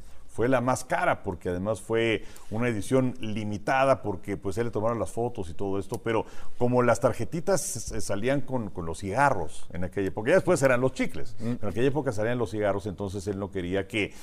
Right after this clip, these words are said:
Speaker 1: pues, que los niños, que también era un público importante al que iban dirigidas estas tarjetitas, estuvieran relacionadas con los cigarros.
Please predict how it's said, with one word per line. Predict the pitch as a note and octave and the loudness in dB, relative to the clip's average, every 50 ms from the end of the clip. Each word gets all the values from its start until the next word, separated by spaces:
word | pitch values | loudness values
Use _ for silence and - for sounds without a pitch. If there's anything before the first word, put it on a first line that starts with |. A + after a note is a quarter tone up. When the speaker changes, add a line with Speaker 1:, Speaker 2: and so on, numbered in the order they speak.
| - - - | -8 -2 0
Speaker 1:
pues, | - B2 - | 2 4 4
que | - C3 | 6 6
los | B2+ C3 C3 C3 | 6 8 6 6
niños, | B2 D#3 F3+ F3 E3+ E3 D#3+ D3 - - | 6 4 2 2 2 4 2 2 2 2
que | B2 | 0
también | F2 G2+ G2 G#2 G#2+ G#2+ G#2 | 0 0 -2 -2 -2 -2 0
era | G#2 | -2
un | G#2+ G2 | -2 -2
público | - G#2+ G#2 G2+ - - G2+ | -2 -2 -4 -4 -4 -4 -6
importante | F#2+ - F#2+ F#2 - G#2 G2 F#2 G2 | -4 -4 -6 -4 -4 -4 -2 -2 -2
al | G2 | -2
que | - F2+ | -2 -2
iban | F2+ G2 G2+ | -2 -2 -2
dirigidas | G2+ A2+ G#2+ G#2 - A#2 A#2+ A#2+ G#2 F#2 - - | -2 -2 -2 -2 -4 -4 -2 0 0 0 -2 -4
estas | F#2+ - A2 G2 | -4 -4 -6 -6
tarjetitas, | - G#2 F#2 - G#2+ - - F2 - - G#2 G#2+ - - - - - | -4 -6 -6 -6 -10 -10 -10 -10 -8 -8 -10 -10 -10 -10 -8 -6 -2
estuvieran | - - A2+ A#2 A#2 A#2+ B2+ A2+ | 0 0 2 4 4 4 4 4
relacionadas | G#2+ G#2 F#2+ - - F2+ F2+ G2 - | 4 4 4 2 2 2 2 0 0
con | - - D#2+ | -2 -6 -8
los | - - | -8 -8
cigarros. | - - - - - - - - | -8 -8 -6 -6 -6 -4 -4 -6